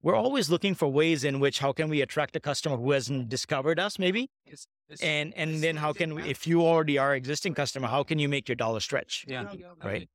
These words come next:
Speaker 2: I love, I love how you're, you modernizing these family-owned businesses.
Speaker 1: Yep.
Speaker 2: You talked about Upside, you talked about some of the other technologies,
Speaker 1: Mm-hmm.
Speaker 2: and how you were really leaning in with technology
Speaker 1: Mm-hmm.
Speaker 2: and also having that customer focus on, on product.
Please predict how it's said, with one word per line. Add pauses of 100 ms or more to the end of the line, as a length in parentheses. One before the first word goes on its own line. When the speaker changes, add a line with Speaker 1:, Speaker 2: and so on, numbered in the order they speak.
Speaker 2:
I
love,
I
love
how
you're,
you
modernizing (120)
these
family-owned
businesses.
Speaker 1:
Yep.
Speaker 2:
You
talked
about
Upside,
you
talked
about
some
of
the
other
technologies,
Speaker 1:
Mm-hmm.
Speaker 2:
and
how
you
were
really
leaning
in
with
technology
Speaker 1:
Mm-hmm.
Speaker 2:
and
also
having
that
customer
focus
on,
on
product.